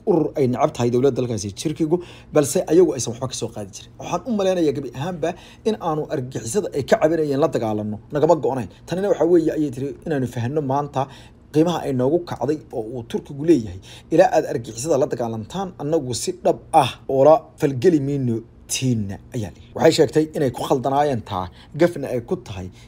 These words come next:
isla markaana ay gebi ahaanba ay tahay bahalkii.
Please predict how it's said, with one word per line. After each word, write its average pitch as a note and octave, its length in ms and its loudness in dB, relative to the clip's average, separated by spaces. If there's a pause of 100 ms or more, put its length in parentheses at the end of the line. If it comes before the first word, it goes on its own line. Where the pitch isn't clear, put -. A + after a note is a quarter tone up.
isla C3 240 -4
markaana C3+ 460 -2 (280)
ay C3 120 -2
gebi A#2 240 -8 (100)
ahaanba A#2 500 -2
ay A2 80 -10
tahay G#2 180 -10
bahalkii. F#2+ 420 -14